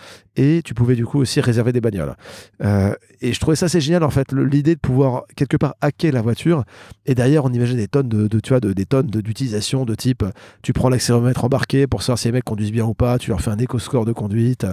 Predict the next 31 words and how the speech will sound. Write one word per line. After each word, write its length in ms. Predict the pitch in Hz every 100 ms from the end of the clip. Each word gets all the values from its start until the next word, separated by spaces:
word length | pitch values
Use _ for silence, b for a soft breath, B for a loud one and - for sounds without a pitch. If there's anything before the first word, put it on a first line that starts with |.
| - B B B -
tu, 200 | 113 107
euh, 180 | 101 98
tu 120 | 107
peux, 280 | - 117 110
euh, 380 | 104 104 117 -
optimiser 380 | 151 - 131 127
ton 120 | 131
parc, 400 | 113 123 127 120
avoir 200 | 104 92
moins 160 | 95 113
de 40 |
voitures 380 | 107 101 127 117
et 20 |
tout. 160 | 98 135 B B B B
Et 80 | 101
ce 80 | -
qui 80 |
est 40 | 151
assez 120 | 240
marrant, 240 | 143 165
c'est 100 | 202
que, 60 | 135
ouais, 60 | 160
dans 80 | 101
tout 100 | 202
ce 60 |
que 80 | 165
je 60 | 123
viens 80 |
de 40 | 104
dire, 340 | 131 185 82